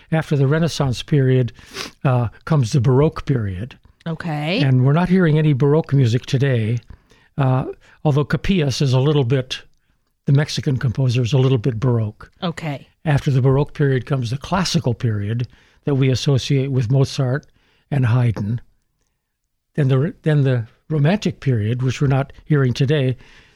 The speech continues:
Speaker 1: really starts with Beethoven and the nineteenth century.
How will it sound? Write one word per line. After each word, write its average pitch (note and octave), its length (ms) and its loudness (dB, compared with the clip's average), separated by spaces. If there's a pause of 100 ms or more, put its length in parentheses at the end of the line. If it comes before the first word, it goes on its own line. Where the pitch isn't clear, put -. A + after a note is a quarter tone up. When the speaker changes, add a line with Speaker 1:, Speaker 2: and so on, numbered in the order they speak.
(140)
Speaker 1:
really F3 220 2
starts C#3+ 460 -2
with C3+ 180 -2
Beethoven B2+ 640 2 (460)
and B2+ 140 4
the B2 40 4
nineteenth B2+ 460 0
century. A#2+ 560 -2